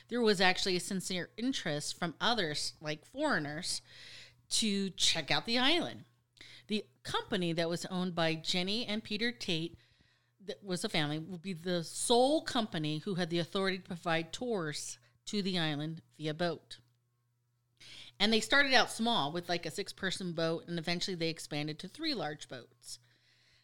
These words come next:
Now, in twenty seventeen, they sell the company to Nagati Awa for nine million dollars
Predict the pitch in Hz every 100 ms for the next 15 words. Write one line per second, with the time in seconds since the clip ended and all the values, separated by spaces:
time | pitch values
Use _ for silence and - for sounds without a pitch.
0 | _ 196 196 185 196 196 190 - _ -
1 | 233 254 302 311 285 277 202 190 180 165
2 | - 196 214 254 202 175 185 175 170 -
3 | 185 175 175 - - - 175 180 196 214
4 | 180 - 185 185 135 147 - - - -
5 | 196 190 185 220 214 208 220 170 135 139
6 | 156 -